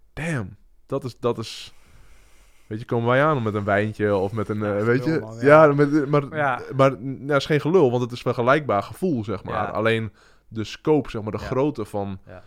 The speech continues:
Speaker 1: Ja.
Speaker 2: Ja, het is precies wat je zegt. Het is geen gelul, want, want haar battle kan voor iemand, zeg maar, met een
Speaker 1: Voelt
Speaker 2: wijntje
Speaker 1: hetzelfde,
Speaker 2: kan, eh,
Speaker 1: ja.
Speaker 2: kan misschien wel tien keer zo groot zijn nog
Speaker 1: Zeker
Speaker 2: zijn,
Speaker 1: weten,
Speaker 2: zeg maar.
Speaker 1: zeker
Speaker 2: Dus dat, eh,
Speaker 1: weten.
Speaker 2: dat kun je niet zo zeggen.
Speaker 1: Nee,
Speaker 2: Ja,
Speaker 1: want
Speaker 2: daar
Speaker 1: dat, dat is
Speaker 2: ben je gelijk
Speaker 1: inderdaad ook...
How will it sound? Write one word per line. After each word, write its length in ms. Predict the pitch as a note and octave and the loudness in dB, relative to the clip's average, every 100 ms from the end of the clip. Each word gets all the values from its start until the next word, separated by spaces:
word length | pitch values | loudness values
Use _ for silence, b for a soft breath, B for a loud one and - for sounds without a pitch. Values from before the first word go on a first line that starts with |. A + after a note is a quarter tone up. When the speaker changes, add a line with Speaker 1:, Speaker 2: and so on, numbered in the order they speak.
| b b b | b b b
Speaker 1:
Ja. 100 | - | 0
Speaker 2:
Ja, 60 | D3+ | 0
het 180 | E3 F3 | 0 -6
is 80 | |
precies 240 | E3 D#3+ E3 | -12 -12 -10
wat 80 | D3 | -10
je 60 | |
zegt. 140 | - A#2 | -10 -12
Het 100 | A2+ | -10
is 60 | |
geen 120 | C#3+ | -12
gelul, 240 | C3 C3+ A#2 | -10 -10 -8
want, 220 | A2 A#2 | -10 -14
want 360 | B2 B2 B2 - | -14 -12 -12 -18
haar 280 | - B2+ | -10 -10
battle 340 | B2 B2+ C3 B2+ | -8 -12 -12 -14
kan 220 | B2+ A#2+ | -14 -14
voor 120 | B2 | -16
iemand, 300 | A#2 C3 A#2+ | -16 -14 -14
zeg 100 | A#2 | -14
maar, 140 | A2 A#2 | -14 -12
met 80 | A#2 | -10
een 60 | |
Speaker 1:
Voelt 120 | A#2 | -6
Speaker 2:
wijntje 200 | B2+ C#3+ | -6 0
Speaker 1:
hetzelfde, 260 | D3+ C#3+ C3 | 0 0 -4
Speaker 2:
kan, 100 | B2+ | -4
eh, 60 | C#3+ | -2
Speaker 1:
ja. 60 | |
Speaker 2:
kan 80 | B2+ | -4
misschien 240 | B2+ - C3 | -6 -12 -12
wel 240 | A#2+ - | -12 -16
tien 160 | _ C#3+ | _ -12
keer 100 | C3+ | -12
zo 60 | A#2 | -10
groot 220 | C3 C3 | -10 -10
zijn 120 | A2 | -12
nog 80 | F#2+ | -4
Speaker 1:
Zeker 240 | C3 B2+ | -2 0
Speaker 2:
zijn, 100 | C3+ | -2
Speaker 1:
weten, 80 | G#2 | -4
Speaker 2:
zeg 100 | F#2 | -6
maar. 80 | G#2 | -4
Speaker 1:
zeker 100 | A2+ | -2
Speaker 2:
Dus 80 | A#2 | -2
dat, 80 | B2+ | -4
eh, 60 | A#2+ | -8
Speaker 1:
weten. 100 | B2 | -12
Speaker 2:
dat 80 | - | -14
kun 100 | C3+ | -12
je 40 | |
niet 100 | A#2 | -12
zo 60 | C3 | -12
zeggen. 260 | A#2 G#2 | -12 -6
Speaker 1:
Nee, 100 | B2 | -2
Speaker 2:
Ja, 60 | A#2 | 0
Speaker 1:
want 120 | A#2+ | 2
Speaker 2:
daar 100 | B2+ | 0
Speaker 1:
dat, 60 | C3 | 0
dat 80 | C3+ | -2
is 60 | C#3 | 0
Speaker 2:
ben 20 | |
je 60 | C3 | 2
gelijk 200 | B2+ B2 | 0 -2
Speaker 1:
inderdaad 180 | - | -6
ook... 220 | B2 - | -6 -6